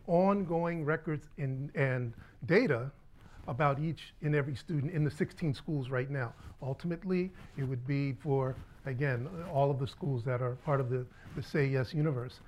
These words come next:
which will be all of the schools, uh, the eligible schools. Um, I, I think what's real important is that is one of the primary tools used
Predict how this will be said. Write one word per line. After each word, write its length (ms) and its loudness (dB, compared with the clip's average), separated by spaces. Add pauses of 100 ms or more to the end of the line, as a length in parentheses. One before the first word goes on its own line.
(280)
which 220 -2
will 100 2
be 160 2
all 220 4
of 100 -4
the 100 -4
schools, 500 2 (500)
uh, 120 -2
the 100 -4
eligible 320 2
schools. 460 0 (440)
Um, 280 8 (100)
I, 100 4 (100)
I 60 4
think 200 6
what's 180 8
real 200 12
important 480 6
is 220 4 (300)
that 240 12
is 160 6
one 140 4
of 100 4
the 60 2
primary 680 4
tools 460 0
used 580 0